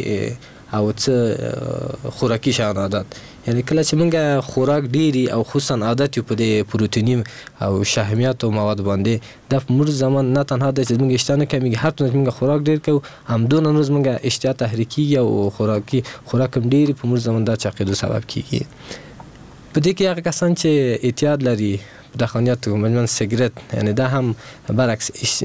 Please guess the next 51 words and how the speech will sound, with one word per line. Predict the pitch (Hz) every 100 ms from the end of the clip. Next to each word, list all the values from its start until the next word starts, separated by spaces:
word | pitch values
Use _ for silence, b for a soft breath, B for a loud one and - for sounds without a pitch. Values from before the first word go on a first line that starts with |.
| 113
زموږ، | 107 127 127
آه، | 117 110 - - - 110 101 117
اشتها | 113 - 139
ډیروي | 131 117 127 175 202 -
او | 113
مصرف | 110 110 - 151 127
د |
انرژي | 113 107 110
زموږ | 123 113 104 101
کموي، | 110 110
ځکه | 113 120
چې |
موږ | 117
ناتوان | 110 107 101 110 110
کوي، | 110 131
مصرف | 107 107 127 123
هم | 117
کم | 147 151
دی، | 127
اما | 113
خوراک | 107 107 117 127
هم، | 120
اشتها | 104 - 117
هم، |
یعنی | 110
تحریکي | - 98 - 120
اشتها | - 123
هم | 113
نور | 110 113
ډیریږي. | 101 104 104 113 143 B B B B B B - -
دواګانې | 135 160 175 185 160
هم، | 170 151
د | 139 123
دواګانې | 120 131 131 139
هم | 127
دي | 113
چې | 117
په | 113
دې | 110
کې | 113 110 110 107 110 113 113 - 113 110
رول | 113 104 107
لري. | 107 110 B B -
مثلاً | 123 123 123 120 123 120
هغه | 113 -
خویندې | 117 113 -
چې | 107 101 110 110 - -
د | 110
ضد | 107 131
حملګي | 120 107 104 113
دواګانې | 110 104 101
استفاده، | 98 - 101